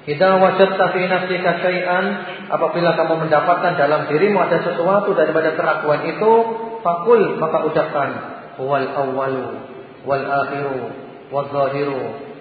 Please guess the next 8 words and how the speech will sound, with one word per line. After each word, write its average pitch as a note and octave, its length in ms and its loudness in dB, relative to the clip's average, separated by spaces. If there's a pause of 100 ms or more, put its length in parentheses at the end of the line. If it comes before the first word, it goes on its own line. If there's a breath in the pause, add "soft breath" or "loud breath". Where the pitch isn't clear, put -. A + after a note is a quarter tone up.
wal C#3 240 0
batinu, C#3 480 -2 (480)
wa C3+ 160 -4
huwa C3+ 240 -4
bi C3 160 -6
kulli C#3 320 -4
syai'in C#3+ 400 -4
alim." C#3+ 480 -6